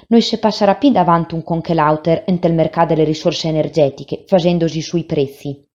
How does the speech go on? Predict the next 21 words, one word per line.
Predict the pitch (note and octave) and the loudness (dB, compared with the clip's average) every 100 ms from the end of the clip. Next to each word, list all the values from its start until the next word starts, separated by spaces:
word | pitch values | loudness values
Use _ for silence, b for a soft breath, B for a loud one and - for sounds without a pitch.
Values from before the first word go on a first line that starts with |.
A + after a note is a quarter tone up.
| B B B B | B B B B
Sulla | - A3+ | 0 2
proposta | A3 A#3+ C#4 C4+ F#3 | 2 2 0 0 0
fatta | G3 G3 | 0 0
e | G3+ | 2
finita, | B3+ G#3 F3+ G#3 | 2 2 4 0
è | A3 | 2
ancora | G#3+ G3 F3+ E3 | 2 2 2 4
dai | D#3+ D#3+ | 4 4
Laura | D#3 D3+ D#3 | 4 2 0
su. | D#3 D3 C#3+ b b b | -4 -8 -10 b b b
Le | F3 | 0
votazioni | E3 E3+ - - G#3 D#3+ | 0 -2 -4 0 2 2
in | D#3 | -2
Consiglio | F#3+ F#3 - A#3+ B3+ D4+ - | -2 -4 -2 -2 0 0 0
le | A3 | -4
sarà | G#3 G#3+ | 0 2
il | F3 | 2
venticinque | F3+ F#3+ B3 - E3 | 0 -2 -4 -4 -4
de | D#3+ | -6
sto | - F3 | -2 -2
mese. | C#3+ C#3 | -2 -6